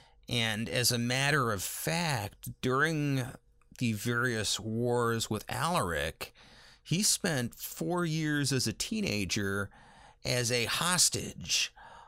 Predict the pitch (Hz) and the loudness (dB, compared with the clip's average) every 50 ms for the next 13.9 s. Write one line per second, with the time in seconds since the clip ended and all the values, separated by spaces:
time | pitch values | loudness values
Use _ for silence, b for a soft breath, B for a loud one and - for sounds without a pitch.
0 | B B - - 104 104 101 104 120 113 113 139 175 180 151 101 65 - - - | B B -6 -4 -4 -2 -2 -4 -4 -2 0 0 2 2 2 0 -2 -2 -6 -4
1 | - - - - - - B B B B B - B B B B B B B B | 0 2 2 2 2 -2 B B B B B -20 B B B B B B B B
2 | B B - - - - - - - - - - - 147 127 120 127 123 - - | B B -18 -16 -16 -16 -16 -14 -8 -4 -2 0 2 2 2 2 0 -2 -4 -6
3 | - 185 175 175 160 147 156 135 135 123 120 - - - 156 156 190 - 156 180 | -4 -4 -2 0 0 2 2 2 0 -2 -4 -6 -4 -2 -2 -2 -2 -2 -2 -2
4 | 170 240 - - 180 196 190 269 311 - 247 220 214 - - - 151 135 123 123 | -2 -4 -4 -2 -2 -2 -2 0 -2 0 0 0 0 0 0 0 0 2 2 2
5 | 131 139 151 160 135 117 101 90 87 87 87 82 - - 98 90 85 80 92 90 | 2 2 2 2 0 0 0 0 -2 -4 -4 -4 -2 0 0 0 0 0 -2 -2
6 | 85 87 87 85 87 - - 131 110 123 113 107 110 113 127 131 110 101 - 78 | -2 -2 -2 -2 -2 -2 -2 0 0 0 0 0 2 2 2 2 2 0 -2 -2
7 | 82 76 - - 85 - - - - - - B B B B B B B B B | -4 -4 -4 -4 -6 -6 -6 -6 -8 -10 -16 B B B B B B B B B
8 | B B B B B B B B B B B B B - _ - - 117 120 113 | B B B B B B B B B B B B B -20 _ -8 -4 -2 -2 0
9 | 113 117 113 110 104 - - - 143 139 143 156 165 165 - - - 170 160 147 | 0 -2 -2 -2 -4 -6 -10 -12 -6 -2 0 0 0 0 -2 -4 -2 -2 0 0
10 | 139 - - 160 143 143 135 127 123 123 147 160 180 170 139 123 117 120 127 123 | -2 -2 0 0 0 2 2 2 4 4 4 4 4 4 2 2 2 0 0 2
11 | 117 135 131 120 110 110 - 139 165 226 262 220 165 - - 143 180 240 320 - | 2 2 0 0 -2 -2 0 0 0 0 0 -2 -4 -4 -4 -2 -2 -2 -2 -2
12 | - 202 151 110 92 76 92 85 90 - - - 131 160 160 - - - 147 139 | -2 0 0 0 0 0 -2 -2 -2 -2 -2 -2 -2 -2 0 0 0 2 2 2
13 | 131 127 113 127 123 110 104 147 165 151 - 127 117 104 92 90 90 92 | 2 2 2 2 2 2 0 0 -2 -2 -2 -2 0 0 0 0 0 -2